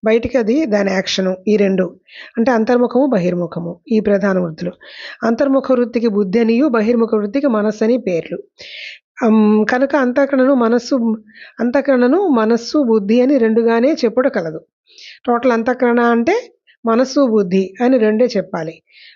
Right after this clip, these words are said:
అంతే తప్ప మనస్సు, బుద్ధి, చిత్తము, అహంకారము అని ఇన్ని చెప్పక్కర్లేదు. రెండుగా అప్పుడు చిత్తము, మనస్సు, చిత్తము మనస్సునందును, అహంకారము బుద్ధి ఎందును అంతర్భూతములుగా ఉంటాయి. మనస్సు, బుద్ధి, చిత్తము, అహంకారము నాలుగు అనుకున్నాం కదా.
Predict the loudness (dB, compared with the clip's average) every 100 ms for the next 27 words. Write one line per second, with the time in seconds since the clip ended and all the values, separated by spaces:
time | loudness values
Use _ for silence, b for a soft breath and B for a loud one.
0 | -6 -2 0 0 2 2 2 2 2 2
1 | 2 0 0 2 2 2 0 0 0 2
2 | 2 2 2 2 2 0 -2 -8 -8 -10
3 | -10 -14 _ B B B B 0 2 2
4 | 2 0 0 -2 -2 -2 0 2 2 2
5 | 0 -2 -12 -16 B B -8 -4 0 0
6 | 2 2 0 0 0 2 2 2 0 0
7 | -2 -2 0 0 0 -2 0 0 0 0
8 | 0 0 0 0 0 0 0 0 0 -2
9 | -8 -12 _ B B B B B -2 -2
10 | 0 0 2 0 0 0 0 0 0 0
11 | 0 2 2 2 2 2 2 0 -2 -2
12 | -2